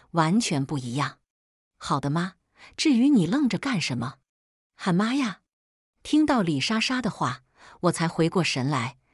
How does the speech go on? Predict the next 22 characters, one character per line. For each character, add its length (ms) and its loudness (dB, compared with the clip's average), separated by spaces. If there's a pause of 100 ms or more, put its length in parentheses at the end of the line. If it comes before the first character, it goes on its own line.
(160)
赶 240 2
紧 180 2
喊 220 -6
了 80 -6
一 160 -4
句 240 -6 (640)
：“妈。 240 -2 (680)
”“嗯， 220 4 (460)
快 180 -2
去 160 0
洗 180 -2
洗 180 -2
手 240 -2
吧， 260 -6 (420)
锅 160 -2
里 180 0
还 160 -4
有 140 -2
个 100 -6
菜。” 360 -8 (600)
说 240 2
着， 180 -2